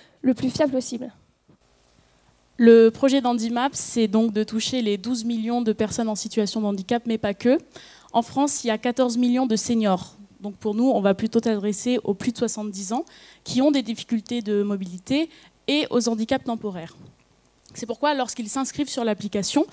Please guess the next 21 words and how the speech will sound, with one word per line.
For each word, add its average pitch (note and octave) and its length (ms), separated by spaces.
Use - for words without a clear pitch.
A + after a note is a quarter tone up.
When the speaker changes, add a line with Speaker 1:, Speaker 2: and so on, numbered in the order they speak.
Speaker 2:
il G#3+ 40
y A3+ 40
aura A3+ 120
possibilité B3 480
de B3 60
répondre A#3+ 340
à G#3 40
un G3+ 80
questionnaire A3+ 760
qui B3 100
va A#3 160
vraiment C4 440
permettre A#3+ 380
de G#3 80
comprendre C4 400
leurs A3 140
besoins A3 400
et A3 100
nous B3 160
de G#3+ 140
s'adapter A#3+ 640